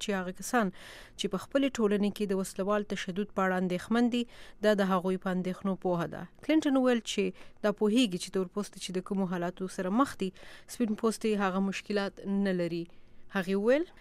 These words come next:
«زه هم یو نیا یم او د هرې نیا په شان زه هم د خپل نوسیانو د خوندیتوب فکر کوم،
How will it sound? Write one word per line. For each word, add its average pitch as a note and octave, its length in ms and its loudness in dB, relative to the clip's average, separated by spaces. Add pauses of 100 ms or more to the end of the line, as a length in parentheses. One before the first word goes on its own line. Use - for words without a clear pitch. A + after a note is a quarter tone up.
(200)
«زه C#4 400 8
هم A#3 280 8
یو F#3 120 6 (120)
نیا A3 200 4
یم B3 220 2
او F#3 100 2
د F#3+ 160 0
هرې G#3 240 2
نیا G#3+ 180 0
په - 140 -4
شان F#3+ 180 0
زه G3+ 140 2
هم G3+ 160 2
د F#3 140 -6
خپل G3 240 0
نوسیانو F#3+ 440 0
د F3+ 140 -6
خوندیتوب F#3 480 -4
فکر E3+ 260 -2
کوم، A3+ 240 2